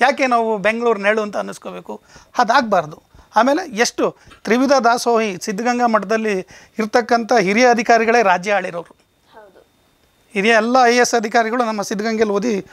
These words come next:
Speaker 1: ಹೋಗಿರೋರೆ. ಇವರೆಲ್ಲರೂ ಮನ್ಸು ಮಾಡಿದ್ರೆ ತುಮಕೂರಿನಲ್ಲಿ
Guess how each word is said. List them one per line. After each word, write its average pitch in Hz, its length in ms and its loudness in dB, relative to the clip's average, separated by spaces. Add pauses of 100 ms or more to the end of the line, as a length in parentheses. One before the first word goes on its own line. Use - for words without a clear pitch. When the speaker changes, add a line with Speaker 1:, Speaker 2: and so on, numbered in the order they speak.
(160)
Speaker 1:
ಹೋಗಿರೋರೆ. 185 720 -2 (120)
ಇವರೆಲ್ಲರೂ 285 640 4
ಮನ್ಸು 226 280 -4
ಮಾಡಿದ್ರೆ 190 480 -6 (400)
ತುಮಕೂರಿನಲ್ಲಿ 269 880 2